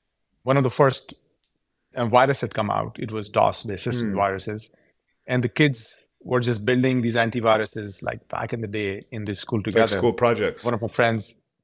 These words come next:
Speaker 1: school projects. When, one of the very first antiviruses,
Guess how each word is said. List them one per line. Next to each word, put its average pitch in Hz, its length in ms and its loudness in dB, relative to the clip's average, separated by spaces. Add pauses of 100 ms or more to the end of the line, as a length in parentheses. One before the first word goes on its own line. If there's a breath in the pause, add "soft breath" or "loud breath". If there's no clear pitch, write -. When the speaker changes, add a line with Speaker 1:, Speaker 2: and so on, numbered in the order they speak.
(160)
Speaker 1:
school - 220 0
projects. - 420 0 (160)
When, 131 400 -2
one 151 140 4
of 170 80 4
the 139 80 4
very 143 200 6
first 147 280 0
antiviruses, 107 840 -2